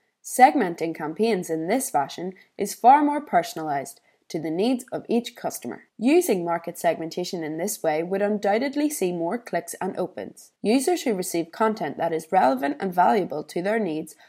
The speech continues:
are far more likely to respond positively and, as a result, complete a purchase. Behavioral. Understanding who your customer is and where they are is great, but when it comes to segmentation, going deeper is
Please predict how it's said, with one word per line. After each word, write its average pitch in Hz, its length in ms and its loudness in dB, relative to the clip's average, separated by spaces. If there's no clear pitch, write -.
are 190 100 2
far 254 340 6
more 285 180 0
likely 208 320 2
to 208 160 -4
respond 180 440 -2
positively 160 680 0
and, 214 320 0
as 175 200 4
a 247 60 0
result, 214 480 0
complete 165 380 -4
a 196 60 0
purchase. - 640 -8
Behavioral. 240 640 0
Understanding 220 840 2
who 180 60 0
your 202 240 2
customer 262 560 -2
is 175 380 -4
and 185 180 -2
where 180 200 4
they 262 180 2
are 175 240 2
is 220 160 -2
great, - 460 -2
but 135 80 -8
when 180 180 2
it 180 100 -6
comes 196 300 -4
to 302 140 -4
segmentation, 233 840 0
going 262 360 6
deeper 202 360 0
is 180 280 -4